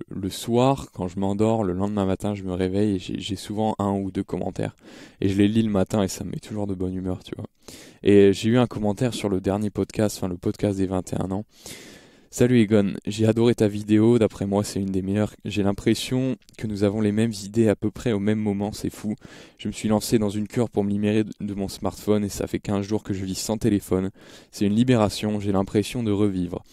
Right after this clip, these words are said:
Malgré les critiques de gens qui ne comprennent pas ce, il faut passer outre. J'ai beaucoup plus de temps pour étudier, pour passer du temps avec ma famille, pour lire, pour réfléchir, c'est juste dingue.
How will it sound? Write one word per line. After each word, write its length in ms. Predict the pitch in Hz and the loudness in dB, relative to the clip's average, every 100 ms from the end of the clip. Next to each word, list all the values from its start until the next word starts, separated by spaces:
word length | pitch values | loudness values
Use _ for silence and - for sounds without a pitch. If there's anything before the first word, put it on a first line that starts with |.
| - - - | -20 -20 -4
Malgré 260 | 101 107 127 | 2 4 4
les 100 | 110 | 2
critiques 400 | - 113 120 120 | 2 -4 -4 0
de 140 | 113 | 2
gens 300 | 107 120 123 - _ - - - - - - - _ - | 2 2 -2 -4 _ -20 -20 -20 -20 -20 -20 -20 _ -8
qui 100 | 143 | 0
ne 100 | 117 | 2
comprennent 400 | 127 117 120 117 | 2 2 2 2
pas 220 | - 131 | 2 4
ce, 160 | - 127 - - | 4 -2 -4 -2
il 100 | 107 | -2
faut 160 | - 123 | 2 2
passer 320 | 113 110 113 | 4 4 2
outre. 340 | 95 - - 95 | 2 0 -8 -6
J'ai 180 | 101 110 | 0 0
beaucoup 240 | 123 127 | 0 -4
plus 180 | - 120 | -8 -4
de 120 | 110 | -2
temps 180 | 127 117 | 0 -2
pour 180 | 104 104 | 2 2
étudier, 540 | - 107 107 113 113 | 2 -4 4 6 6
pour 220 | 113 - | 2 -6
passer 320 | - 104 - | -2 -2 -2
du 120 | 104 98 | -6 -4
temps 140 | 113 | -2
avec 160 | 98 - | -2 -2
ma 100 | 95 | -2
famille, 440 | 117 107 107 104 | 0 0 2 0
pour 260 | - 92 101 | -2 0 2
lire, 240 | 101 104 | 2 0
pour 160 | - 101 | -2 -4
réfléchir, 480 | 95 98 - 107 | -2 -4 -2 -6
c'est 140 | - 98 | -4 -6
juste 240 | 98 98 | -6 -8
dingue. 260 | 95 87 | -6 -6